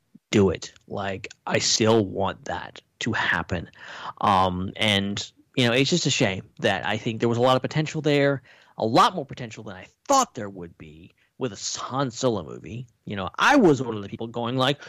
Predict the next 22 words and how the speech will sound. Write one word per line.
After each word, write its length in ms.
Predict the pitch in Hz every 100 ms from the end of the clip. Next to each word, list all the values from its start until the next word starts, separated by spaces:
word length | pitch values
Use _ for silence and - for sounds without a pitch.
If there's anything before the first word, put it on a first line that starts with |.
| -
"Why 280 | - 208 370
would 260 | 359 220 147
you 120 | 156
make 260 | 143 311 330
a 160 | 247
Han 300 | 185 262 370
Solo 360 | 403 294 349 330
movie? 300 | 208 156 131
This 200 | 233 -
is 200 | 233 180
dumb." 580 | 139 262 320 294 165 107
Like, 220 | - 113 110
I 180 | 131 -
said 420 | - 139 - 170 143
that 340 | 110 92 - _ _
many 240 | - 139 175
times. 680 | - 180 175 82 71 - _ _ _
And 140 | 113 123
now 260 | 147 147
here 260 | 123 - 139
I 80 | 123
am, 580 | 117 135 123 107 117